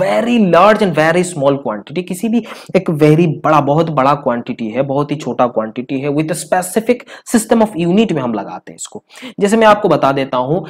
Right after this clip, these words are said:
magnitude of किसी भी फिजिकल क्वांटिटी, और ये क्या करता है, वेरी करता है over a large, wide range पे करता है, लार्ज रेंज पे करता है। जैसे एक हो सकता है very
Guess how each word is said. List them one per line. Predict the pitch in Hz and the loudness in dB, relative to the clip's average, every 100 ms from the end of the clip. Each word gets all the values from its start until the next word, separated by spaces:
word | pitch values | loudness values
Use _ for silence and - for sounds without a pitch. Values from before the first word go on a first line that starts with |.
| - - | -16 -6
magnitude | 139 156 170 220 240 233 | 2 2 4 2 2 4
of | 220 214 | 2 0
किसी | 196 185 | -8 -4
भी | 202 190 | -2 -2
फिजिकल | 151 143 135 | -2 0 0
क्वांटिटी, | 127 120 123 151 156 196 - | 0 -2 0 -2 -4 -6 -6
और | 147 135 139 | -4 -4 0
ये | 151 156 156 | 0 2 0
क्या | 156 135 | 2 0
करता | 123 123 | 0 -2
है, | 143 | -2
वेरी | 143 156 | 2 2
करता | 156 135 - | 4 0 0
है | 147 | -2
over | 143 143 | 0 0
a | 143 | 0
large, | 127 131 156 175 185 147 - - - _ 123 | 0 2 2 2 0 -2 -12 -18 -20 _ 4
wide | 151 196 | 6 6
range | 180 151 156 156 | 6 6 6 4
पे | 156 | 2
करता | 127 107 - | -2 -2 -6
है, | 113 135 | -4 -2
लार्ज | 139 202 202 170 | 0 0 0 0
रेंज | 147 147 147 | 0 0 -2
पे | 131 | -6
करता | 120 113 139 | -4 -4 -2
है। | |
जैसे | 147 143 151 | -2 0 0
एक | 147 147 | 0 -4
हो | |
सकता | 143 143 - | -6 -6 -4
है | 147 | -4
very | 135 151 156 | -4 -4 -2